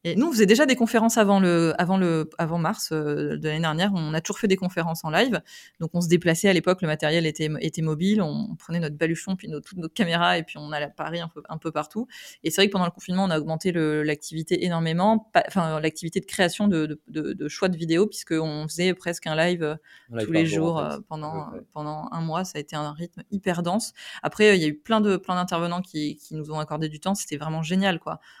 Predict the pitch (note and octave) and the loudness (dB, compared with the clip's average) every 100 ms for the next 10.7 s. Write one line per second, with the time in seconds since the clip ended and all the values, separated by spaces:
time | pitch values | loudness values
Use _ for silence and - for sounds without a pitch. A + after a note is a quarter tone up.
0 | _ D#3 D#3 F#3 E3 F3+ F#3 - E3 D#3 | _ -6 -4 -2 2 2 0 -6 -2 -2
1 | D3+ D#3+ - D#3+ E3+ E3 - E3 D#3 D#3 | -4 -10 -8 -6 -2 -4 -4 -4 -2 -2
2 | D#3+ D#3+ E3+ F3 D3+ C#3+ D3+ D3+ D#3+ D#3+ | -2 -2 -2 -2 -2 -4 -4 -4 -2 -2
3 | D3+ D#3 D#3 D3+ E3+ F3 F3 D#3+ - - | -4 -4 -6 -2 0 0 -4 -6 -10 -20
4 | - _ E3 E3+ D#3 C#3+ D#3 - D3+ D3+ | -20 _ -4 -2 -2 -4 -6 -6 -6 -2
5 | D#3 - E3+ F3 D#3+ D#3+ D#3+ F3 F3 D#3+ | -4 -4 -2 0 0 -2 0 0 -2 -4
6 | E3 D#3+ D3+ - E3 D#3 - F3+ E3+ - | -2 -4 -6 -4 -4 -4 -4 -4 -4 -8
7 | D3+ D#3+ E3+ G3 F3+ D3+ D#3+ E3+ F#3 - | -6 0 0 2 0 -2 2 2 2 2
8 | G#3 A3 E3 G3+ G3+ F#3+ A#3 A#3+ - - | 0 0 0 4 6 6 2 0 -16 4
9 | A#3 G3+ F#3 - F3 E3+ - _ - A#3 | 6 8 4 2 2 2 0 _ -4 -2
10 | A3+ G#3+ G#3 F3+ G#3 A3 D4 | 2 2 2 0 2 2 -2